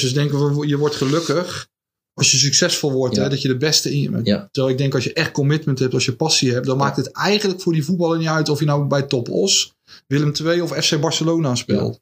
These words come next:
Speaker 2: Ja, ja.
Speaker 1: En je weet gewoon, hier wil ik mijn werk van maken. Dat zie je ook bij jeugdtrainers en dat zul je op andere gebieden
Speaker 2: Ja.
Speaker 1: ook zien. Ook
Speaker 2: Ja.
Speaker 1: in andere sporten waarvan je weet, hier word ik niet rijk van.
Speaker 2: Nee.
Speaker 1: Maar als ik hiervan kan leven,
Speaker 2: Ja.
Speaker 1: dan vind ik het eigenlijk genoeg als
Speaker 2: Ja.
Speaker 1: ik dit maar kan doen.
Speaker 2: Juist.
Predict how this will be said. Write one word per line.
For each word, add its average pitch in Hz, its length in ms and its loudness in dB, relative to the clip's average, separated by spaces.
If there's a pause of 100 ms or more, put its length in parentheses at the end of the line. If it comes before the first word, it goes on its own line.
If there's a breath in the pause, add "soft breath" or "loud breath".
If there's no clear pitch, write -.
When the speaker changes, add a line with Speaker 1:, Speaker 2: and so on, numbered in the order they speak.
Speaker 2:
Ja, 104 100 -2
ja. - 120 -8
Speaker 1:
En 127 40 2
je 131 100 2
weet 156 180 2
gewoon, 139 160 2
hier 156 140 4
wil 156 100 2
ik 139 80 0
mijn 131 140 0
werk 147 260 0
van 139 140 0
maken. 135 320 0
Dat 120 120 0
zie 139 120 2
je 135 80 2
ook 156 120 -2
bij 143 160 0
jeugdtrainers 131 680 0
en 127 80 0
dat 120 120 0
zul 131 120 2
je 131 80 0
op - 80 -6
andere 143 260 2
gebieden 127 260 2
Speaker 2:
Ja. 123 80 2
Speaker 1:
ook 117 60 0
zien. 143 240 0 (160)
Ook 147 160 -2
Speaker 2:
Ja. 151 60 0
Speaker 1:
in 143 60 0
andere 135 240 0
sporten 151 380 -2
waarvan 131 240 0
je 131 60 0
weet, 131 200 2
hier 131 100 2
word 127 140 2
ik 127 80 0
niet 151 140 2
rijk 147 280 0
van. 165 340 -2
Speaker 2:
Nee. 104 160 0
Speaker 1:
Maar - 120 -10 (140)
als 127 80 0
ik 139 80 2
hiervan 139 260 2
kan 135 160 0
leven, 165 540 0 (240)
Speaker 2:
Ja. 101 160 -2
Speaker 1:
dan 123 120 -2
vind 143 100 2
ik 147 60 -2
het 147 80 0
eigenlijk 147 320 0
genoeg 165 300 0
als 147 140 2
Speaker 2:
Ja. 147 60 2
Speaker 1:
ik 139 60 -6
dit 165 140 0
maar 147 180 0
kan 139 200 0
doen. 131 400 0
Speaker 2:
Juist. - 400 -10